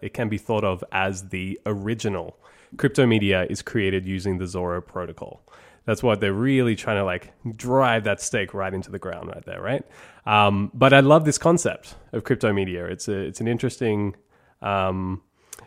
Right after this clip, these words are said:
it's an interesting swing and attempt to really coin a term that may, that may stick, um, and be useful as a kind of, uh, as a concept. Um, I mean, is this something that emanated from,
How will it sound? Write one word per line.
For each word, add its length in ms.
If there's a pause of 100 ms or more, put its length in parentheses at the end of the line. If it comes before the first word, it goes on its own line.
it's 120
an 120
interesting 440
swing 400
and 120
attempt 400
to 320
really 420
coin 360
a 60
term 460 (320)
that 320
may, 640 (100)
that 140
may 160
stick, 520 (540)
um, 380
and 180
be 80
useful 720 (120)
as 200
a 60
kind 260
of, 240
uh, 300 (220)
as 180
a 60
concept. 800 (120)
Um, 520 (440)
I 120
mean, 160
is 100
this 180
something 300
that 140
emanated 560
from, 480